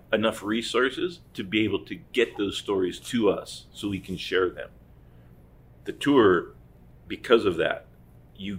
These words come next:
get a real, if you watch the whole Tour and you have never seen, if you watch our coverage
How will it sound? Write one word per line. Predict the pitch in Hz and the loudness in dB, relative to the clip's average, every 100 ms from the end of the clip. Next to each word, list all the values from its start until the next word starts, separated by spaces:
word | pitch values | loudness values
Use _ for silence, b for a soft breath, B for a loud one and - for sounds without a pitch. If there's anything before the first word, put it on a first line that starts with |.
| - | 0
get | 104 92 - - | 4 4 2 -8
a | 85 | -10
real, | 87 98 110 107 95 87 80 - - | -10 -12 -4 0 2 2 0 -8 -8
if | 113 196 | -2 2
you | 294 | 4
watch | 185 - - | 4 2 -2
the | 110 | 0
whole | 127 117 | 0 -2
Tour | - 120 170 - b b b b b b - - - - | -4 -4 -4 -8 b b b b b b -20 -20 -20 -4
and | 113 120 | 0 2
you | 135 | 2
have | 98 | 2
never | 107 110 110 | 2 2 0
seen, | - - 113 104 85 - - - - - - 117 | -4 -4 -2 -2 -4 -10 -20 -20 -20 -20 -4 0
if | 113 | 0
you | 143 | 6
watch | 113 - - 113 | 6 6 2 6
our | 135 123 | 8 6
coverage | - 98 - - - - | 4 0 0 -4 -10 -16